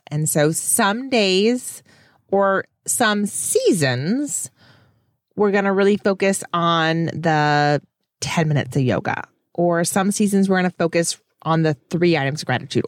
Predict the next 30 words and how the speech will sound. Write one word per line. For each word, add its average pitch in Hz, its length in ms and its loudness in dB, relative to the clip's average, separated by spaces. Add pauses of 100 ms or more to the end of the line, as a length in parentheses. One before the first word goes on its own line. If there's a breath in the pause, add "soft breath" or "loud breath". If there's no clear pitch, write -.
Or 233 80 0
maybe, 302 580 2 (580 soft breath)
maybe 453 300 2
the 392 80 2
three 262 220 0
items 220 240 0
of 196 60 -12
gratitude, 214 480 -2
maybe 349 340 -2 (100)
we 370 140 2
alternate. 185 680 -4 (480 soft breath)
Maybe 294 240 4
we 403 100 2
do 226 160 2
three 240 480 0
items 240 260 -2
of - 60 -16
gratitude 175 580 -2 (220)
on 160 240 2
Mondays, 160 380 0
Wednesdays, 139 300 0
and 120 140 -4
Fridays. 226 580 -2 (500 loud breath)
And 180 260 2
we 185 140 4
do 160 520 4
ten - 360 0
minutes 202 280 2
of 147 120 -4
yoga. 190 360 0